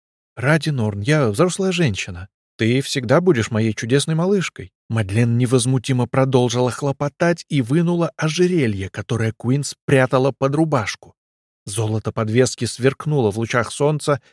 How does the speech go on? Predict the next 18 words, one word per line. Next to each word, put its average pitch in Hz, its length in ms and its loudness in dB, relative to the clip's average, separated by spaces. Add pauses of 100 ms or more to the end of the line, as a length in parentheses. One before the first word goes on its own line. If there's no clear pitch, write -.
(240)
и 151 140 6
она 131 300 4
вздрогнула, 135 680 4
немного 135 440 0
удивившись. 156 880 -4 (200)
Она 110 240 -2
столько 135 500 0
лет 143 340 2
носила 113 480 -2
ожерелье, 131 560 2
что 131 420 -4
иногда 123 460 0
забывала, 147 640 4
что 101 240 -2
оно 120 220 0
висит 123 460 -4
на 123 160 -4
шее. 95 540 -4